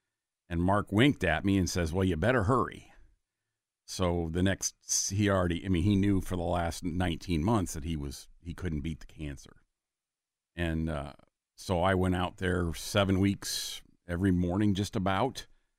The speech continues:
and we would go for an hour, hour and a half. Usually it ended up being an hour and a half 'cause he'd get excited and keep going, and,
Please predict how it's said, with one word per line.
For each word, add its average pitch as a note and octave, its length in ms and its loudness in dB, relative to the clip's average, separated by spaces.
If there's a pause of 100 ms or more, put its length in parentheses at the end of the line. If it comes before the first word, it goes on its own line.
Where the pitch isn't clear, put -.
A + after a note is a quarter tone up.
(180)
and F2+ 180 0
we F#2 140 2
would E2+ 240 -2
go F2+ 240 0
for F#2 220 0
an F2 80 0
hour, E2 280 0
hour E2 200 2
and D#2+ 80 -2
a D#2 40 -4
half. D#2+ 600 -4
Usually G2+ 420 2
it E2 80 -4
ended F2+ 220 -2
up D2+ 80 -8
being F2 160 -2
an D#2 100 -2
hour F2 140 -2
and C#2+ 100 -6
a E2 60 -4
half F2 220 -2
'cause D#2 160 -6
he'd E2+ 180 0
get E2 140 -2
excited E2 520 0
and D2+ 220 -2
keep - 260 -10
going, D#2+ 520 -4
and, C#2+ 240 -10